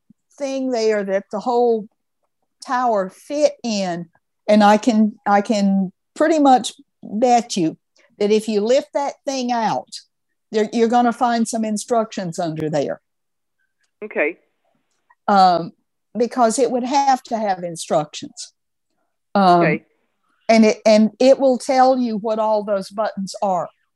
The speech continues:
Speaker 1: Um,
Speaker 2: Yeah, I think
Speaker 1: mine
Speaker 2: she
Speaker 1: has
Speaker 2: has
Speaker 1: none.
Speaker 2: it,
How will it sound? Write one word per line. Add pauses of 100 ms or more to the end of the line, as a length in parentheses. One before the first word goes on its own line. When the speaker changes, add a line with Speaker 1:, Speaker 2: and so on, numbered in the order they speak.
(320)
Speaker 1:
Um, (160)
Speaker 2:
Yeah, (420)
I
think
Speaker 1:
mine
Speaker 2:
she
Speaker 1:
has
Speaker 2:
has
Speaker 1:
none.
Speaker 2:
it,